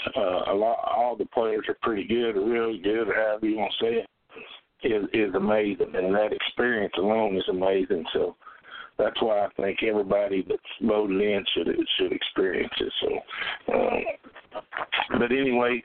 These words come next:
we're gonna, we're gonna move on and, um,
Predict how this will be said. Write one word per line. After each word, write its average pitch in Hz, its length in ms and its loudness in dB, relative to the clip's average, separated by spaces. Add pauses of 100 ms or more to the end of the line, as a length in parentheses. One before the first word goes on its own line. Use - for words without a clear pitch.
(140)
we're 117 200 2
gonna, 113 260 0 (840)
we're 127 140 4
gonna 131 220 2
move 131 260 2
on 131 420 0
and, 98 160 -6 (320)
um, 90 360 -2